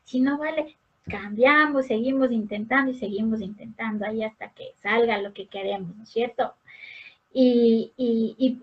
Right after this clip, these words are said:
pues bien, para crear la marca, mi esposo dijo, "Aquí hay unas plataformas, eh, gratuitas y listo".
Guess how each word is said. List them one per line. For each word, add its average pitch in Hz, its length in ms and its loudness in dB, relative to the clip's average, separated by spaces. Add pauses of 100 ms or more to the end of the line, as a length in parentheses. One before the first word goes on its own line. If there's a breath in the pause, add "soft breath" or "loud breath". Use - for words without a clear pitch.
pues 247 220 4
bien, 302 300 -2
para 220 220 2
crear 247 240 2
la 247 140 2
marca, 254 640 -2
mi 220 140 -2
esposo 285 500 -4
dijo, 269 240 -6
"Aquí - 300 -2
hay 480 160 10
unas - 200 -6
plataformas, 320 760 2 (540 soft breath)
eh, 226 220 4
gratuitas 427 800 4
y 226 180 0
listo". 240 560 0